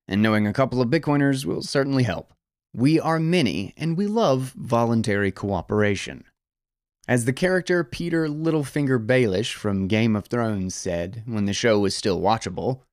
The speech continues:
"Chaos isn't a pit. Chaos is a ladder." Many who try to climb it fail and never get to try again. The fall breaks them. Others are given a chance to climb but refuse.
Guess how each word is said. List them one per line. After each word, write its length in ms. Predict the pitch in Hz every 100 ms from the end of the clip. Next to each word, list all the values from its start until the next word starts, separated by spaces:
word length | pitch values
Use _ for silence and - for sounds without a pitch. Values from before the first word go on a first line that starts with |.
| _ _ _ _ _ _ _ _
"Chaos 680 | - 127 123 85 - - - -
isn't 340 | 113 107 110
a 60 | 104
pit. 460 | - - 98 - - _ _ _ _ _ _
Chaos 600 | - 113 101 - - -
is 180 | - 95
a 60 | 95
ladder." 400 | 117 123 - - - _ _ _ _ _ _ _ _ _ _ _ _ _
Many 320 | 104 131 165 160
who 140 | 160
try 300 | 151 156 139
to 80 | 135
climb 420 | - 131 127 127
it 140 | 123
fail 640 | - - 107 92 76 - - _ _ _
and 140 | 113 113
never 180 | 110
get 140 | 107 113
to 80 | 110
try 300 | - 101 98
again. 540 | 95 101 92 - - - _ _ _ _ _ _
The 140 | 90 87
fall 540 | - 127 95 87 - _ 104
breaks 400 | 107 90 - -
them. 320 | 78 117 _ _ _ _ _ _ _ -
Others 380 | 147 160 156
are 80 | 156
given 240 | 143 139 139
a 60 |
chance 400 | 131 156 143 -
to 80 | 117
climb 400 | - 95 85 80
but 120 | 104
refuse. 680 | 123 - 127 101 78 - -